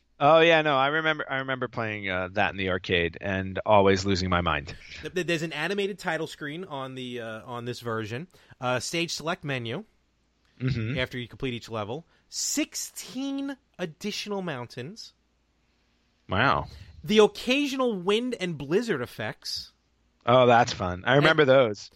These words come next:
Speaker 1: Those used to
Speaker 2: m-,
Speaker 1: drive me crazy.
Speaker 2: more enemy characters and more bonus multipliers.
Speaker 1: Okay.
Speaker 2: That's all in this version.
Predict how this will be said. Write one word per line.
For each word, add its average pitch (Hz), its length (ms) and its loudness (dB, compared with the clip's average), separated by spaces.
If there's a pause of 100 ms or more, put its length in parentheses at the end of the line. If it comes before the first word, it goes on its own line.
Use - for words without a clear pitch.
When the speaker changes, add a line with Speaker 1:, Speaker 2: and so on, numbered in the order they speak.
Speaker 1:
Those 117 160 -8
used 165 120 -4
to - 40 -6
Speaker 2:
m-, - 40 -16
Speaker 1:
drive 113 160 -2
me 101 80 -12
crazy. 104 400 -8
Speaker 2:
more 208 360 4
enemy 214 300 0
characters 185 540 -6
and 147 120 -10
more 151 240 -6
bonus 131 320 -6
multipliers. - 600 -14 (800)
Speaker 1:
Okay. 104 300 0 (200)
Speaker 2:
That's 123 240 -10
all 117 280 -8
in 110 60 -10
this 107 120 -14
version. 98 360 -14